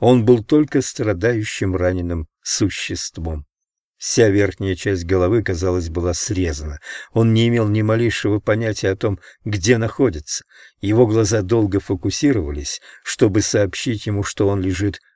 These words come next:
на снегу. Наступила зима, снег падал с неба.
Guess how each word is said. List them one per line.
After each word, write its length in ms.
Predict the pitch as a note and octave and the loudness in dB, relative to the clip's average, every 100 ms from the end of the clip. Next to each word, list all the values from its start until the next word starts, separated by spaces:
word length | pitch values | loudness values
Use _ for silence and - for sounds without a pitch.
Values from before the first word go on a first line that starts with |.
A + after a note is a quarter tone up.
| - | -8
на 200 | G2+ G#2 | -2 0
снегу. 640 | G2+ - A2 G#2+ F2+ C#2 _ _ _ _ _ _ - | 0 -2 -4 -4 -4 -6 _ _ _ _ _ _ 0
Наступила 760 | A#2+ C#3+ - D3+ C3+ D3+ C#3 | 4 4 4 2 2 2 0
зима, 480 | C#3+ B2 D3 A#2+ C2+ - _ - | -2 -2 -2 -2 -6 -10 _ -8
снег 560 | - - D#3+ C3 - | -4 0 0 0 -2
падал 320 | - G2 F2 F#2 | -2 -2 0 -2
с 180 | - | -2
неба. 360 | G#2+ G2+ F#2 G2 | -2 0 -2 -4